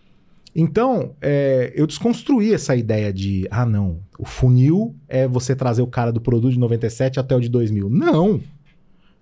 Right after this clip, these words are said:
É aí onde eu mudei a, a ideia. O funil é você e-, evoluir o cara no nível de consciência da necessidade. Mas com relação às suas soluções, cara, eu tenho aqui um catálogo de soluções pra você.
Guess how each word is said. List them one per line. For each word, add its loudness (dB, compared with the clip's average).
É 2
aí 4
onde 2
eu 4
mudei 2
a, -4
a -4
ideia. -6
O -6
funil 2
é 0
você -2
e-, -2
evoluir 2
o 0
cara -2
no 0
nível 0
de -6
consciência 0
da -2
necessidade. -4
Mas 0
com -2
relação 0
às -2
suas 0
soluções, 0
cara, -2
eu 0
tenho -2
aqui -2
um 2
catálogo 0
de -6
soluções 0
pra 0
você. -2